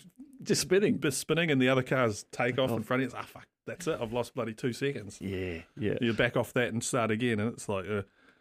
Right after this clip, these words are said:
Speaker 2: it's so hard. That game is so hard. It's so realistic.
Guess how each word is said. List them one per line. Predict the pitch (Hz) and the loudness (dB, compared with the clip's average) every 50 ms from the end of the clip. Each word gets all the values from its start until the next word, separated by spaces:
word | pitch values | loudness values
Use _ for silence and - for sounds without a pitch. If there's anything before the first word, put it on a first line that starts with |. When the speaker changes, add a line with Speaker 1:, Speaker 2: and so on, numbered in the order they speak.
| _ _ - | _ _ -8
Speaker 2:
it's | - 135 - 135 - - | -6 -2 -2 -2 -2 -2
so | - - - 147 120 123 120 120 113 | -2 -2 0 2 2 4 4 2 2
hard. | 123 113 104 92 95 107 | 2 0 0 -2 -2 -2
That | - 131 147 | -2 -2 -2
game | - 120 117 113 110 | -2 -2 -2 0 -2
is | 104 95 - | -2 -4 -6
so | - - - - - - 120 113 113 113 113 110 | -8 -10 -8 -4 -2 0 2 2 2 2 0 -2
hard. | - 117 107 107 101 95 - | -4 -6 -6 -6 -6 -6 -8
It's | - - | -10 -10
so | - - 117 | -6 -4 -4
realistic. | 110 113 120 107 107 107 107 104 - - 101 101 - | -2 -2 -2 -2 -2 -2 -4 -4 -6 -8 -10 -10 -10